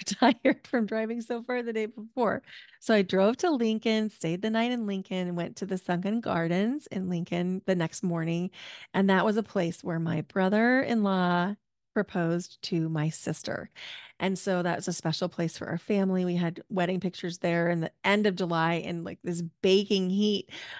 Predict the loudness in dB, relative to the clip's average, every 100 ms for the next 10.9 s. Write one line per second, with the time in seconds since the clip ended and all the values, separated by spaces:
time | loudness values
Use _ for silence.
0 | -6 0 2 2 0 -2 -2 -4 -4 -8
1 | -8 -2 0 0 -2 -2 -4 -6 -8 -10
2 | -4 -2 0 -4 -8 -8 -10 -8 2 2
3 | 2 -4 _ _ _ _ _ _ _ _
4 | _ _ 0 2 4 4 4 2 0 -2
5 | 0 -2 -2 -2 -2 -2 0 -2 -2 -4
6 | -4 -4 -4 -4 -6 -2 0 0 -2 -2
7 | 0 2 2 0 -2 -8 -20 -20 -20 -20
8 | -6 -2 2 4 4 4 2 0 0 0
9 | 0 -2 -2 -2 0 0 -2 -4 -6 -4
10 | -4 -4 -2 -2 0 0 2 0 -2